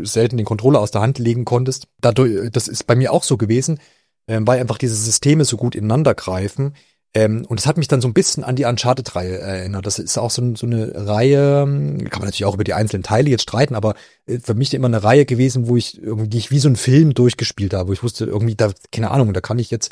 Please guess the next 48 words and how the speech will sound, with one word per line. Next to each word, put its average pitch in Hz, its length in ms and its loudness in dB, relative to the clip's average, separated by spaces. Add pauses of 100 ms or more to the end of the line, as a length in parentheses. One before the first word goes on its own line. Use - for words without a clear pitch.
(360)
stundenlang 135 440 2
davor 139 320 4
sitzen, 156 300 -2
ich 110 140 -4
werd 127 160 4
irgendwie 123 200 -2
nicht 117 140 0
müde, 139 280 2
weil 117 100 6
mich 113 100 0
das 113 140 -6
die - 100 -4
ganze 123 300 0
Zeit 113 340 2
unterhält, 110 420 2
weil 101 120 2
Abwechslung 117 540 -2
drin 113 280 0
ist, 110 320 -4
weil 95 140 -2
irgendwie 101 480 -2 (380)
das 117 140 0
sich 120 200 0
wie 123 120 4
ein 139 120 4
Film 117 280 2
irgendwie 90 280 -6
spielt. 110 420 -6 (340)
Und 107 320 -2
das 123 140 0
kann 123 160 2
ich 131 80 4
jetzt 127 120 0
irgendwie 113 380 -2
wieder 113 220 0
zu - 160 -4
Resident 110 320 0
Evil 110 200 0
Requiem 110 320 -2
eben 107 180 -2
auch 113 220 0
sagen. 90 360 -4
Ich 85 100 -4
hatte 107 140 0
da 104 100 0
keine 110 300 0
Durststrecken, 127 920 0
ähm, 104 880 -2